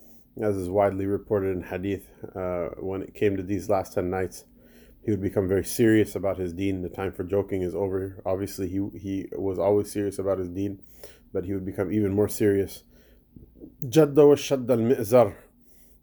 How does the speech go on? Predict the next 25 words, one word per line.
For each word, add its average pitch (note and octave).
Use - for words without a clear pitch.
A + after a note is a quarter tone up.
And G#2+
he G2+
would G2
tighten A#2
his G2+
belt, G2+
uh, G2+
so G#2+
to G2
speak. G2+
And A2+
he A2
would, G#2
uh, F#2
uh, F2
wake A#2
his G2+
family G2+
up -
and F#2
encourage F#2+
them F#2+
also F#2+
to, F#2
um, -